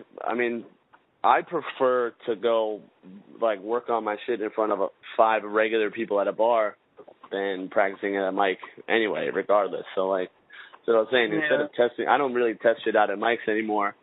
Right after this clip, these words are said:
Speaker 1: I just, when I wanna do new stuff, I just do it at, like, a shittier show that I don't care about, you know? It's like, it's harder to, to ga-, to, like,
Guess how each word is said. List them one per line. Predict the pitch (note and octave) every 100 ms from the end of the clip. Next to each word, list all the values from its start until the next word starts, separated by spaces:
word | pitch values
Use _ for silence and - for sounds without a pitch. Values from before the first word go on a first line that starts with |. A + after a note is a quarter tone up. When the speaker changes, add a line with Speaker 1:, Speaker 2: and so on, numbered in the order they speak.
| _ _ -
Speaker 1:
I | G2
just, | G#2+ A2 - -
when | G2+
I | G#2
wanna | G2+ G#2 G#2
do | G2 G#2+
new | A#2+ C3
stuff, | - G#2+ -
I | G2+
just | G2 F#2
do | G#2+ A2
it |
at, | G2+ G2+
like, | G2+ F#2+ - - _ _ _
a | - -
shittier | G#2 G#2 G2+ F2+ -
show | A2+ F#2 - - - _ _ _ _ - - _ _ - _ _
that | -
I | G#2
don't | G2 G2
care | A2+ A2
about, | F#2+ F2+ F2+ -
you | F#2+
know? | G2 - - - - _ - - - - _ - _ - -
It's | G#2+
like, | G#2+ G#2 - - - - - - -
it's | G#2+
harder | - A#2 B2+ B2+ A2+ G#2+
to, | - A2+ G#2 G2 G2 - - - - _ -
to | A2+ - -
ga-, | G#2+ A2+ A2 F#2+ -
to, |
like, | G2 F#2